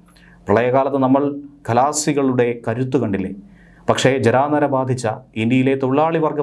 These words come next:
പ്രസ്ഥാനത്തിൽ നിന്നും കളയേണ്ട പാഴുകൾ എടുത്തു കളയാൻ കഴിയണം. ജനഹിതം പിണറായി വിജയനും കുടുംബത്തിനുമെതിരാണെങ്കിൽ അതനുസരിച്ച് തീരുമാനമെടുക്കാൻ ഇനി വൈകിക്കൂടാ. അതല്ലാ തെറ്റുകൾ വൈദ്യുത യോഗത്തിൽ തിരുത്താൻ ശേഷിയുണ്ടെങ്കിൽ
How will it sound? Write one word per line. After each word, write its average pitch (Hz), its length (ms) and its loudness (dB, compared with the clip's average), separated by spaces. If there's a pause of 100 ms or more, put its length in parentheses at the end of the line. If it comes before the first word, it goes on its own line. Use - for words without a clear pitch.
പ്രസ്ഥാനത്തിൽ 156 540 -2
നിന്നും 143 260 -4
കളയേണ്ട 123 340 -2 (140)
പാഴുകൾ 127 420 -2 (200)
എടുത്തു 131 240 -2
കളയാൻ 113 280 -2 (440)
കഴിയണം. 98 420 -2 (760)
ജനഹിതം 123 420 2 (320)
പിണറായി 135 420 2
വിജയനും 139 360 0 (120)
കുടുംബത്തിനുമെതിരാണെങ്കിൽ 139 1000 0 (600)
അതനുസരിച്ച് 175 680 2
തീരുമാനമെടുക്കാൻ 143 840 0
ഇനി 123 140 -4
വൈകിക്കൂടാ. 113 440 -2 (500)
അതല്ലാ 127 400 2
തെറ്റുകൾ 151 300 2 (140)
വൈദ്യുത 156 320 0 (200)
യോഗത്തിൽ 160 480 -2 (420)
തിരുത്താൻ 151 420 2 (120)
ശേഷിയുണ്ടെങ്കിൽ 127 640 0